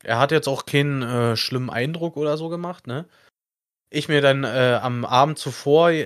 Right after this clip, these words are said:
noch ein Ladegerät bestellt und alles, hab das Ganze dann geladen und alles, ne?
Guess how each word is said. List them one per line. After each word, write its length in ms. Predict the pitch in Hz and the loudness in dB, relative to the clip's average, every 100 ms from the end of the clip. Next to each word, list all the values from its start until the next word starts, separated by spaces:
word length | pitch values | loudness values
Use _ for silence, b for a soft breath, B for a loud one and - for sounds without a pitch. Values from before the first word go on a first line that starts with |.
| 147 | -2
noch 240 | 143 139 | -2 0
ein 160 | 139 120 | -2 0
Ladegerät 640 | 113 135 180 175 180 175 | 2 2 0 -2 -4 -4
bestellt 480 | 175 - 175 180 175 | -8 -4 -2 -2 -4
und 180 | 151 151 | -8 -6
alles, 360 | 156 175 151 | -2 -2 -4
hab 100 | 131 | -6
das 160 | 127 - | -6 -4
Ganze 280 | 117 113 120 | -4 -4 -2
dann 180 | 113 | -2
geladen 720 | 127 170 170 175 175 170 165 143 | 0 2 4 4 2 -2 -6 -6
und 220 | 147 139 | -8 -6
alles, 420 | 143 147 147 - | -6 -4 -6 -6
ne? 180 | 131 | -8